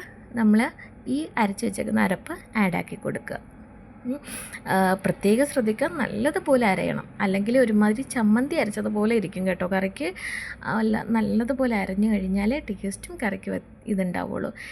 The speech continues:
ഇനി നമുക്ക് ആവശ്യത്തിന് വെള്ളം, നമുക്ക് ആ, എത്രയാണോ വെള്ളം വേണ്ടത്, അല്ലെങ്കിൽ എത്രയാണോ ആൾക്കാർ നമ്മുടെ ക്വാണ്ടിറ്റി അനുസരിച്ച് വെള്ളം വെക്കുക. എന്നിട്ട് നീളത്തിന് തക്കാളി അരിയുക, നീളത്തിന് തക്കാളിയും പച്ചമുളകും അരിഞ്ഞിടുക.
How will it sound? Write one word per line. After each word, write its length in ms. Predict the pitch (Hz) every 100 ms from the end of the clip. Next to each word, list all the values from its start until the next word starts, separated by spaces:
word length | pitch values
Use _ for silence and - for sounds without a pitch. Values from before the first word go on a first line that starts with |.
| -
ഇനി 140 | 294 330 294
നമുക്ക് 340 | 202 185 - - 202
ആവശ്യത്തിന് 440 | 190 - 220 269 269
വെള്ളം, 240 | 208 185 214
നമുക്ക് 320 | 202 190 214
ആ, 20 | 196
എത്രയാണോ 460 | 180 - 220 226 262 349 -
വെള്ളം 320 | 262 220 220 214
വേണ്ടത്, 240 | 202 208 202
അല്ലെങ്കിൽ 240 | 208 214 214
എത്രയാണോ 380 | - 202 208 262
ആൾക്കാർ 360 | 226 - 208 262 - 240
നമ്മുടെ 260 | 214 202 247
ക്വാണ്ടിറ്റി 340 | 220 196 202 254
അനുസരിച്ച് 440 | 196 - 208 - 370 - - - - -
വെള്ളം 260 | 202 190 214 214
വെക്കുക. 260 | 196 202 247 302 - - 214
എന്നിട്ട് 320 | 214 233 - 392 -
നീളത്തിന് 640 | 226 214 208 202 202 147 - -
തക്കാളി 460 | 220 - 190 185 202
അരിയുക, 240 | 226 156 - - - - - 220
നീളത്തിന് 540 | 202 202 208 208 285 285
തക്കാളിയും 480 | - 185 180 208 339 - - - - - - - - -
പച്ചമുളകും 580 | 214 208 190 185 233 392 - -
അരിഞ്ഞിടുക. 460 | 190 180 190 -